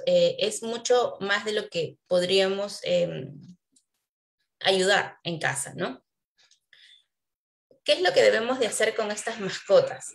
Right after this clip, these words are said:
Si sabemos que, eh, se asustan, en muchas ocasiones se da el tema de pérdida de estas mascotas realmente, eh, en las calles porque se, se, se tienden atolondradas y no saben a dónde dirigirse.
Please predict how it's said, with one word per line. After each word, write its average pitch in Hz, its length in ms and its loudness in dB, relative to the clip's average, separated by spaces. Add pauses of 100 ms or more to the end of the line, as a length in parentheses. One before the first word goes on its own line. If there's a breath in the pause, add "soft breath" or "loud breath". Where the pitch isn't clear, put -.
Si 196 160 -6
sabemos 196 720 0
que, - 420 -2
eh, 175 300 2
se 190 120 -2
asustan, 185 880 0
en 180 160 -2
muchas 214 320 -4
ocasiones 196 580 -2
se 175 140 6
da 180 180 6
el 190 140 0
tema 190 180 0
de 180 220 2
pérdida 208 440 2
de 170 100 6
estas 180 340 -4
mascotas - 640 -4
realmente, 175 680 -2 (340 loud breath)
eh, 180 280 2
en 170 100 0
las - 100 -4
calles 196 340 0
porque 190 300 -2
se, 175 340 -2
se, 175 280 -10
se 170 140 0
tienden 196 480 0
atolondradas 180 880 2
y 170 80 -8
no 175 100 -4
saben 185 300 -4
a 165 80 -4
dónde 170 240 -2
dirigirse. 185 720 -4